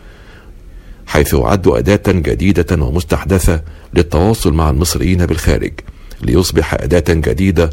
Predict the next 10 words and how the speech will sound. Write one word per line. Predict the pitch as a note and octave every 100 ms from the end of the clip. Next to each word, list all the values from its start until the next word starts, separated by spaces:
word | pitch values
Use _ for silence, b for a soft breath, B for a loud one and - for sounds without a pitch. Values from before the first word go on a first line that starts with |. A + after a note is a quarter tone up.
| B B B
ضمن | - F#2 F2+
أدوات | B1+ B1+ D#2 G2 F2
الوزارة | B1+ C#2+ F2 D#2
المختلفة | - - - F#2 E2 E2
في | C#2+ C2+
تعزيز | C2+ G#1+ D2+ F2
التواصل | D#2+ - E2 D#2+ E2
مع | C#2+ A#1
المواطنين | G#1 - E2+ D#2 E2 E2 C#2
بالخارج | - - F#2+ E2+ D#2